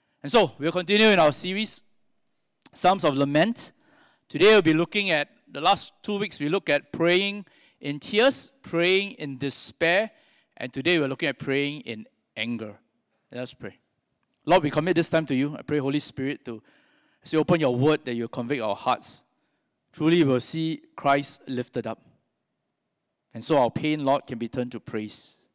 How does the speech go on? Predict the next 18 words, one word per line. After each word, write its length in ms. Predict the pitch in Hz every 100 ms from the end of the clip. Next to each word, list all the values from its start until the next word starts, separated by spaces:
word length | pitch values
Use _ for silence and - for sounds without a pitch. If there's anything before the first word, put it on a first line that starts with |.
| _
and 100 | 117
you'll 200 | 113 123
be 160 | 113 113
glorified. 500 | 110 107 107 - 107 _ _ _ _ _ -
We 60 |
pray 140 | - 143
all 100 | 143
this 300 | 151 - - _ -
in 100 | 110
Jesus' 340 | 110 107 110
name. 140 | - 95 _ _ _ _ _
Amen. 200 | 98 101 _ _ _ _ _ _ _ _ _ _ _ _ - _ _ _ _
Friday, 640 | - 185 202 208 214 175 - - _ _
February 420 | - 214 190 214
the 120 | 175 160
seventh, 480 | - 175 185 185 _ _ _ -
nineteen 380 | 147 165 175 165
ninety-two, 500 | 139 123 - 135